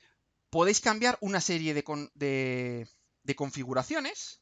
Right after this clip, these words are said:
Aquí en esta sección de parámetros y configuraciones, si vosotros podéis cambiar el modo por defecto que queréis nada más arrancar. Si comentáis esta línea y descomentáis esta, pues arrancaremos en modo,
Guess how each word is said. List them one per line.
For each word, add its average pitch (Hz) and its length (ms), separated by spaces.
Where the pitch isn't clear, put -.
Aquí - 260
en 170 80
esta 185 180
sección 226 340
de 175 100
parámetros 180 400
y 196 60
configuraciones, 208 880
si - 240
vosotros - 800
podéis 175 300
cambiar 226 460
el 170 140
modo 202 340
por 175 140
defecto 156 420
que 151 120
queréis 135 300
nada 131 140
más 127 200
arrancar. 120 440
Si - 220
comentáis 131 480
esta 175 200
línea 226 240
y 127 60
descomentáis 120 540
esta, 285 280
pues 156 160
arrancaremos 139 600
en 151 100
modo, 147 360